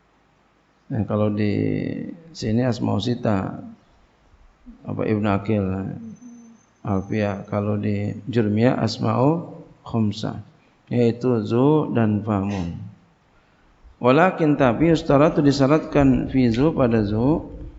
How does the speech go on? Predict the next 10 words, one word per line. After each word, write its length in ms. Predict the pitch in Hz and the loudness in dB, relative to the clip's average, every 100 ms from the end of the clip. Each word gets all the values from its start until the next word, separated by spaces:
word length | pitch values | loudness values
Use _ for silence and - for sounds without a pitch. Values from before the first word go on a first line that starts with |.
| - - - - _ _ - _ _ _ _ - - - - - - - - - - _ - - - _ _ _ _ 127 | -20 -20 -20 -20 _ _ -20 _ _ _ _ -20 -18 -18 -20 -20 -20 -20 -20 -20 -20 _ -20 -20 -20 _ _ _ _ 6
antaku 640 | 143 135 131 123 165 170 | 8 8 6 4 4 6
nabi 240 | 160 143 | 6 6
makna 400 | 139 143 139 135 | 6 6 6 4
soibin, 800 | 120 - 131 - 123 117 110 104 | 4 2 0 2 2 4 4 4
bahwa 320 | 117 117 117 113 | 4 4 2 2
adalah 320 | 120 151 135 | 2 4 4
zu 160 | 156 | 4
dengan 240 | 139 120 123 | 4 4 4
makna 240 | 113 127 | 4 4
soib. 480 | 123 - 135 120 | 2 -2 -2 -2